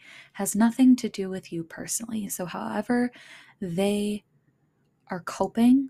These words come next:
or experiencing this time of year is their experience. You don't have to take it on. You don't have to feel obligated to fix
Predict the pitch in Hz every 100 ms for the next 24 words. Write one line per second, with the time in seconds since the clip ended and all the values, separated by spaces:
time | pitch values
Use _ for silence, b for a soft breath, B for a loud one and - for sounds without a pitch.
0 | - 185 170 170 180 - - - 190 196
1 | 214 220 - 226 226 226 - _ 180 175
2 | - 185 185 170 165 165 185 262 _ _
3 | _ _ _ _ - - 175 - 175 180
4 | - - 175 170 180 240 262 - 185 190
5 | 190 190 - 220 - 196 220 180 185 220
6 | 233 b b b b b 196 196 202 -
7 | 196 - 214 196 - 190 185 185 185 -
8 | 180 175 196 202 202 202 196 - - 180
9 | 175 170 - 226 - - - -